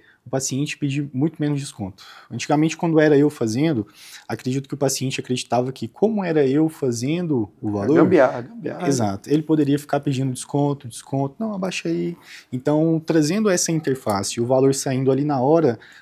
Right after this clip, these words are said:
Speaker 1: a quantidade de pacientes pedindo desconto, ou achando que é uma gambiarra ou algo do tipo, que foi da cabeça do doutor, caiu também. Então, o preço é aquele dali, foi o que apareceu.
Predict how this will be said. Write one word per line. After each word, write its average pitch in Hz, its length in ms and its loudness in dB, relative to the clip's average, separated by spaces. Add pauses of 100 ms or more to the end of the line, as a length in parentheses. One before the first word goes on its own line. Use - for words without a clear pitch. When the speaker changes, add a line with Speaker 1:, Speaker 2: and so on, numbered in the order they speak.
Speaker 1:
a 127 100 -4
quantidade 156 540 0
de 165 120 -4
pacientes 160 480 -4
pedindo 143 360 -2
desconto, 135 680 -2
ou 120 60 0
achando 139 260 -6
que - 80 -14
é 127 40 -8
uma 131 120 -4
gambiarra 127 640 0
ou 113 80 -2
algo 113 200 0
do 107 80 -2
tipo, 143 360 -4 (240)
que - 80 -20
foi 151 120 2
da 139 80 4
cabeça 131 340 0
do 127 60 -4
doutor, 151 340 0 (320)
caiu 160 300 2
também. 165 340 -6
Então, 147 340 -6 (140)
o 151 100 0
preço 131 360 2
é 135 40 -2
aquele 127 200 -6
dali, 131 400 -2 (120)
foi - 120 -6
o 104 40 -4
que 104 100 -12
apareceu. 117 560 -6